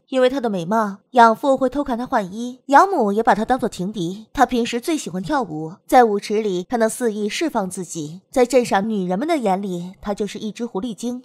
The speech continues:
只要她愿意，就能随时勾走自己的丈夫。朱莉也知道女人们对她的敌意，但她不在乎，因为有个男人早就住在了她的心里。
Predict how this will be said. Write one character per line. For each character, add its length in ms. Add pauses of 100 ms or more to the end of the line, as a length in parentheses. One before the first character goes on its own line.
只 140
要 120
她 80
愿 220
意， 400
就 120
能 120
随 200
时 200
勾 180
走 180
自 200
己 120
的 80
丈 240
夫。 240 (240)
朱 140
莉 120
也 120
知 160
道 380
女 180
人 100
们 120
对 120
她 120
的 80
敌 120
意， 400 (120)
但 100
她 100
不 120
在 200
乎， 280 (160)
因 120
为 120
有 100
个 100
男 220
人 340
早 220
就 160
住 180
在 140
了 80
她 100
的 120
心 260
里。 300